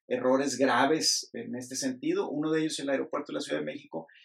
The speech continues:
que asustan también a los inversionistas. Podríamos tener más y mejores inversiones en el país si no estuvieran temblando porque les puedan quitar un contrato ya otorgado por un gobierno o por un particular.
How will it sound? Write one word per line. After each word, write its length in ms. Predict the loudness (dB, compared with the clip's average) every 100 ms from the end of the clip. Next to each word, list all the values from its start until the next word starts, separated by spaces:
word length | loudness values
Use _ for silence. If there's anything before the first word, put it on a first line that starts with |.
| _
que 240 | -4 -2 -2
asustan 600 | -2 0 -2 -4 -4 -4
también 300 | -2 -4 -4
a 40 | -4
los 140 | -4
inversionistas. 800 | -2 -2 -2 -4 -4 -6 -8 -10
Podríamos 380 | -6 -6 -6 -6
tener 380 | -6 -2 -2 -4 _ _ -6
más 300 | 0 2 0
y 60 |
mejores 400 | -2 -4 -2 -4
inversiones 560 | -4 -4 -4 -2 -4 -4
en 80 | -4
el 140 | -4
país 580 | 0 2 2 2 -2 -6 _ _
si 160 | -2
no 80 | 0
estuvieran 480 | 0 0 2 2 2
temblando 500 | 0 0 0 0 -2
porque 220 | -6 -10
les 160 | -10 -2
puedan 220 | 0 0
quitar 280 | -2 0 0
un 120 | 0
contrato 580 | -4 -2 -4 -4 -6 -2
ya 160 | -2
otorgado 600 | -2 -4 -2 0 2 2
por 120 | 0 -4
un 120 | -2
gobierno 500 | -2 -2 -4 -4 -8
o 60 |
por 140 | -10 -14
un 60 |
particular. 520 | -12 -18 -18 -20 -20